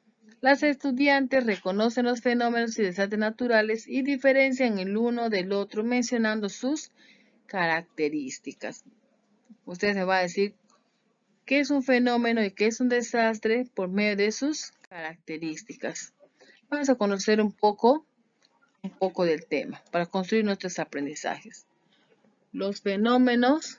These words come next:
naturales. A ver, ¿qué son? Ocurren en la naturaleza de manera imprevista, sin la intervención del hombre.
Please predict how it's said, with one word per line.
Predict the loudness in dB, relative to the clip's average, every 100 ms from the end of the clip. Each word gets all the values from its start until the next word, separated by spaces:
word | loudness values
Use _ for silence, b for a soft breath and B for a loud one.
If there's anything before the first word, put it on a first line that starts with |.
| _ -6
naturales. | -2 -2 -2 2 2 0 -8 -10 -8
A | -2
ver, | 0 -2 -8 -20 _ _ _ _ -20 -8
¿qué | -6
son? | -4 -6 -6 -14 -20 -20 -20 -20 -20 -10 2
Ocurren | 2 4 4 6 6 4 4
en | 4
la | 4
naturaleza | 2 0 0 2 2 2
de | 2
manera | 2 0 2 4
imprevista, | 2 2 2 4 2 2 0 0
sin | -2 2
la | 4
intervención | 4 2 2 -2 -4 -4 0 2 2
del | 4 6
hombre. | 4 4 -2